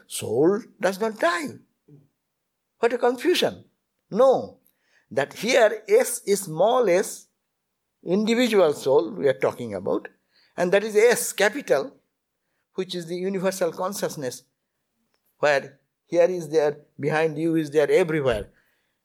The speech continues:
uh, like infinite space, like I give the common example, Wi-Fi. Wi-Fi connection is there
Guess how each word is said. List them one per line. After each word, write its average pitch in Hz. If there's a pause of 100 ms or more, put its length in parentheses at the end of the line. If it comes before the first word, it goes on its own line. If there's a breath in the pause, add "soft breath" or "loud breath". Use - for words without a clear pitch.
uh, 143 (180)
like -
infinite 143
space, - (400)
like 151 (500)
I 143
give 135
the 127
common 135
example, 123
Wi-Fi. 123 (2000)
Wi-Fi 175
connection 208
is 208
there 175